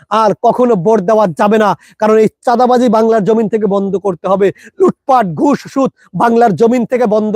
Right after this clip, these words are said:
করতে হবে। আর এই বাংলার জমিন থেকে এই চাঁদাবাজি দলকে বন্ধ করার জন্য অবশ্যই হ্যাঁ ভোট দিয়ে অবশ্যই বাংলাদেশ ইসলামী দলগুলোকে ভোট দিতে হবে।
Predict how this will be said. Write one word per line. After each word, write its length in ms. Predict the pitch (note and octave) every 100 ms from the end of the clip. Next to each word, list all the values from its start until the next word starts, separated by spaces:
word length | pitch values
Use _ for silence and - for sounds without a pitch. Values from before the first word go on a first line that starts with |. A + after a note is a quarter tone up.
| G3
করতে 240 | G3+ -
হবে। 240 | F#3+ G3+ G3+ - -
আর 120 | - B3
এই 100 | B3+ E3
বাংলার 300 | A#3+ B3 B3+ E3+
জমিন 280 | B3+ F4+ F#4
থেকে 240 | E4+ C#4 A3+ _ B3+
এই 100 | C4 - -
চাঁদাবাজি 420 | B3+ C4+ C#4+ C4+
দলকে 300 | A#3+ B3 C4+ G3
বন্ধ 220 | A3+ A#3 A#3+ G3+
করার 240 | B3+ B3 A3+
জন্য 260 | E3+ C4 B3 G#3 - _
অবশ্যই 600 | C4 E4 D#4+ - D#4 C#4 F#3+ _ -
হ্যাঁ 200 | A3 C4
ভোট 160 | D4 D4 F3+ G#3+
দিয়ে 200 | D4 B3+ F3 _
অবশ্যই 400 | A#3 C4 - D4+ G3 A3+
বাংলাদেশ 400 | A3+ B3 A3+ C4 C4
ইসলামী 360 | - - B3 A3+ D#3+
দলগুলোকে 500 | A3 A#3 G#3 A3 A#3+ F#3+
ভোট 120 | F#3+ D#3+
দিতে 160 | F3 E3+
হবে। 260 | F3+ F3